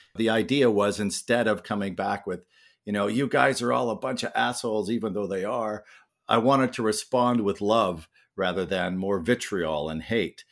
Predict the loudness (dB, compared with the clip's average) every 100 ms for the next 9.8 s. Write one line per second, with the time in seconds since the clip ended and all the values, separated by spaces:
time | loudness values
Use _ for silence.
0 | -20 _ -6 -2 0 -2 -4 -4 -4 -4
1 | 0 2 2 -4 -10 -8 -8 -6 -6 -6
2 | -10 -14 -14 -12 -12 -10 -12 -14 -18 -20
3 | -20 _ _ _ _ _ _ _ _ _
4 | _ _ _ _ 0 6 8 8 6 4
5 | 6 8 6 2 -2 -2 0 2 2 0
6 | -4 -2 -4 -2 -6 -8 -12 -16 -18 _
7 | _ _ _ _ _ _ _ 2 4 4
8 | 2 2 2 4 2 2 0 -2 -2 2
9 | 2 2 0 -2 -4 -8 -10